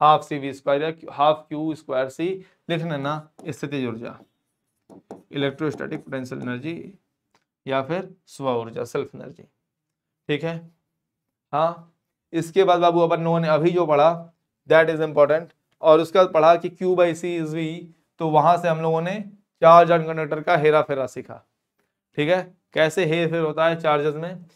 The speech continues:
इसके पहले याद करो ना, इसके पहले हम लोग पोटेंशियल के through किया करते थे, टफ होता था। लेकिन इस बार बाबू अगर कभी ऐ-, देखो, पोटेंशियल तो सेम रहेगा कंडक्टर पे, ये तो जानो, अगर उन्हें कनेक्ट कर दिया गया तो वो इक्वी पोटेंशियल तो वो रहेंगे, ये तो कन्फर्म है। लेकिन तुम्हें कब, कहाँ पे कंडक्टर का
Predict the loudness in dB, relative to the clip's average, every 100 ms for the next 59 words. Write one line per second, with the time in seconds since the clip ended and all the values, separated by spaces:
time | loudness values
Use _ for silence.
0 | _ _ -12 -6 2 2 4 4 4 0
1 | -4 -6 -4 -2 0 0 -4 -6 -4 -4
2 | -4 -4 -6 -8 -10 -12 -4 -4 -2 -6
3 | -6 -6 _ _ _ _ 0 0 2 -2
4 | -2 -2 -2 -2 -4 -2 0 2 0 0
5 | -2 -4 -6 -4 -6 -6 -6 -6 -10 _
6 | _ _ _ _ _ _ _ _ _ _
7 | -2 4 4 6 2 2 0 0 4 6
8 | 6 2 -2 -2 -2 -2 0 0 0 -8
9 | _ _ -4 0 0 0 -2 -2 -4 2
10 | 2 2 2 2 2 0 -4 _ _ _
11 | -2 2 6 6 6 2 -4 -6 -2 -2
12 | -2 -2 -4 0 0 0 0 -2 -6 -6
13 | -6 -8 -6 -8 -8 -18 _ _ _ _
14 | _ -2 2 0 0 -2 2 0 2 4
15 | 4 4 -2 -2 -2 -4 -4 0